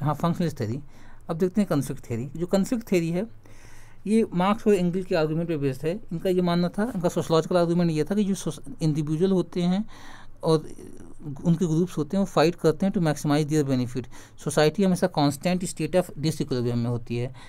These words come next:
अर्बनाइजेशन पे जो आर्गुमेंट है इनका कि सिटीज़ जो होती हैं, वो पॉलिटिकल और इकोनॉमिक एलीट के द्वारा रन की जाती हैं। ये क्या करते हैं? ये यूज़ करते हैं रिसोर्सेज को अपने, अपने पोजीशन को इनरिच करने के लिए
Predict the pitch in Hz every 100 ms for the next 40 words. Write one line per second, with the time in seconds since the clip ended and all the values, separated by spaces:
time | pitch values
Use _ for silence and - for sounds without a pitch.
0 | - - - 151 160 156 - 226 202 180
1 | 156 147 151 139 135 135 185 214 - 170
2 | 196 208 180 202 185 214 214 208 160 165
3 | 208 208 185 156 160 180 165 156 156 139
4 | 131 117 113 143 135 147 139 135 - -
5 | - - 175 208 202 196 185 214 202 170
6 | 202 - 170 180 180 233 180 - 156 151
7 | 147 208 240 - - - - - 185 180
8 | - - 180 - 151 147 180 165 151 185
9 | - 185 185 180 196 220